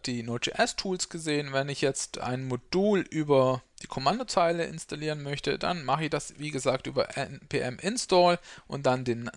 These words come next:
Namen des Moduls, zum Beispiel Azure. Dann könnte ich das entsprechend installieren. Wenn ich noch zusätzlich möchte, dass die Abhängigkeit in der Package json definiert ist, dann gebe ich den Switch minus minus Save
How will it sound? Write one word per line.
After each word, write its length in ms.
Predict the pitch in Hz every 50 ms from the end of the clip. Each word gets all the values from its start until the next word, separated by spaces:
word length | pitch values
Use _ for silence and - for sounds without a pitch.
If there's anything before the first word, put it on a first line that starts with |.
| - -
Namen 360 | 123 131 147 175 196 190 180
des 160 | 175 - -
Moduls, 400 | 160 143 147 143 143 143 143 -
zum 120 | - 143
Beispiel 360 | 135 127 120 117 - - - -
Azure. 380 | - 143 151 - 175 175 175 - - _ _ _ _ - _ _ - - - - - - - -
Dann 180 | - 127 135
könnte 240 | - - 156 139 139
ich 80 | 131 -
das 140 | 131 120
entsprechend 500 | - 110 123 - - - 107 120 - 127
installieren. 640 | - - 139 - - 135 120 127 151 180 226 262 233 - _ - - - - - - - - -
Wenn 200 | 135 147 175 202
ich 140 | 185 170
noch 120 | 143 160 -
zusätzlich 500 | - - 214 226 226 196 - - 175 -
möchte, 340 | 180 180 190 185 - - 175
dass 160 | 170 156 -
die 240 | - 170 160 - -
Abhängigkeit 800 | 160 175 - - 196 175 165 165 - - - - 160 165 160 -
in 120 | 151 147
der 100 | 143 135
Package 520 | - - - 160 156 - 156 - - - -
json 300 | - 170 160 151 151 139
definiert 480 | 131 120 - - 127 147 202 247 -
ist, 260 | - 185 185 - - - - - - - - - _ -
dann 180 | - 143 160 165
gebe 200 | 160 151 147 147
ich 60 | -
den 220 | 156 143 143 147
Switch 480 | - - - 127 131 156 - - - - - _ _ _ _
minus 540 | - 127 139 156 165 170 165 156 156 - -
minus 460 | - 117 131 135 135 139 - - -
Save 340 | - 185 190 196 185 - -